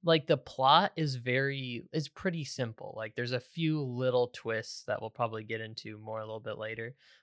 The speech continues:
but, like, they're not, it's n-, not super mind-blowing. It's just kind of, I think part of it is it really focuses on its setting.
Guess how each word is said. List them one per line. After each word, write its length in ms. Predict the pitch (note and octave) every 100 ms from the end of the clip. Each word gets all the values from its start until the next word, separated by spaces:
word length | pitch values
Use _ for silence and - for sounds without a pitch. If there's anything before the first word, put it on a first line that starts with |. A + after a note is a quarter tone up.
| -
but, 160 | C#3 C3
like, 360 | B2 A2+ - _ _ _ _ _ _ _
they're 160 | D#3+ D#3
not, 380 | E3 F#3+ F3 - _ _ _ _
it's 260 | D3 C#3 -
n-, 120 | D3 -
not 220 | D#3+ E3+
super 400 | - F3 - D#3
mind-blowing. 880 | C3+ A#2+ C3 B2+ C3+ C3+ C3+ C3+ C3
It's 280 | C3 -
just 260 | - D#3 -
kind 320 | - D#3 D3+
of, 180 | C#3+ A#2+ _ _ _ -
I 100 | D3+
think 180 | G3 F3
part 260 | - D3+
of 120 | D#3 D#3
it 140 | D3+
is 160 | C3+ B2+
it 120 | B2
really 400 | B2+ C#3 C#3+ C#3
focuses 640 | - B2+ B2 B2+ C3+ A#2+
on 140 | A2+ G#2+
its 160 | -
setting. 520 | - A2 G#2 G#2+ B2